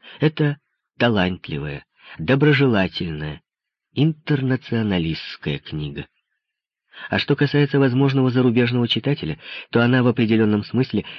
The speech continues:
призыв к взаимности, писать о нас, о советском народе, о советской стране, не на материале сплетен, мелких и случайных фактиков и измышлений врагов, а серьезно и ответственно,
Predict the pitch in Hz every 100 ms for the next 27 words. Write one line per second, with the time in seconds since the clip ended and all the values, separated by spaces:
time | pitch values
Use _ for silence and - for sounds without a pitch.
0 | - 101 101 85 113 - _ _ 82 78
1 | 87 80 98 123 - 104 _ _ _ _
2 | - - 165 - - 156 101 131 - -
3 | - - - 90 92 139 - 147 147 139
4 | 117 87 82 82 87 - 147 147 - 147
5 | 143 135 - - - - 101 110 127 123
6 | 120 120 117 113 135 185 175 - - 117
7 | 123 110 104 92 - - - 104 110 107
8 | - 104 - 104 - 101 - 104 95 -
9 | - 101 101 - - 101 98 92 - -
10 | 98 92 92 98 - 98 92 90 92 85
11 | 82 - _ _ _ _ _ - - -
12 | 85 95 190 170 123 _ _ _ _ -
13 | 113 156 80 80 - 90 82